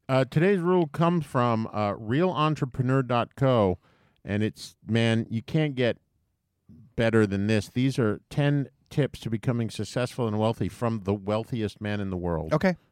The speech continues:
Speaker 1: Bill Gates.
Speaker 2: Oh, wow.
Speaker 1: All right?
Speaker 2: Yeah.
Speaker 1: Number one, start as early as possible.
Speaker 2: Yeah, start as early as possible with the kids.
Speaker 1: That's right.
Speaker 2: Protect 'em.
Speaker 1: Yep. Uh,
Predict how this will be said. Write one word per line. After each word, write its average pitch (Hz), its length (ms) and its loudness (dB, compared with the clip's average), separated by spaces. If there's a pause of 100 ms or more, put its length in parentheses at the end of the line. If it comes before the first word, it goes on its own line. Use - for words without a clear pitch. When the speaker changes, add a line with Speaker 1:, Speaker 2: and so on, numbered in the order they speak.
(160)
Speaker 1:
Bill 92 160 0
Gates. 78 540 -8
Speaker 2:
Oh, 110 300 8
wow. 92 540 0
Speaker 1:
All 87 140 -4
right? 107 380 0
Speaker 2:
Yeah. 104 220 0 (220)
Speaker 1:
Number 147 320 2
one, 127 460 2
start 185 480 4
as 135 300 4
early 165 400 6
as 143 100 2
possible. 117 760 0 (140)
Speaker 2:
Yeah, 123 200 0
start 117 360 -2
as 135 120 -2
early 147 180 2
as 143 80 2
possible 135 540 0 (280)
with 139 120 2
the 143 80 -4
kids. 127 480 -2 (240)
Speaker 1:
That's - 140 -18
right. 143 280 4
Speaker 2:
Protect - 380 -2
'em. 95 100 -6 (280)
Speaker 1:
Yep. 127 200 2 (180)
Uh, 117 200 2